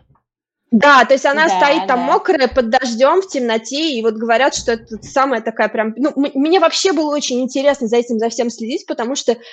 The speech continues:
Speaker 1: я, я не увидела раскрытия именно, то есть, м, предыстории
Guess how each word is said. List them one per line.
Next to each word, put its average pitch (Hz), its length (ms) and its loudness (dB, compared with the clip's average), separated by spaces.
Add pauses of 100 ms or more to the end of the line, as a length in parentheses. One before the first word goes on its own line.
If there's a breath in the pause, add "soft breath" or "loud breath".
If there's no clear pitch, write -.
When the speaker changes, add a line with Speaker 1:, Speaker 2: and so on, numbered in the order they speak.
(140 loud breath)
Speaker 1:
я, 240 380 -2
я 277 200 2
не 311 120 -2
увидела 294 460 2
раскрытия 269 600 0
именно, 233 360 0
то 240 120 -4
есть, - 180 -14
м, 220 280 -8
предыстории 247 1000 2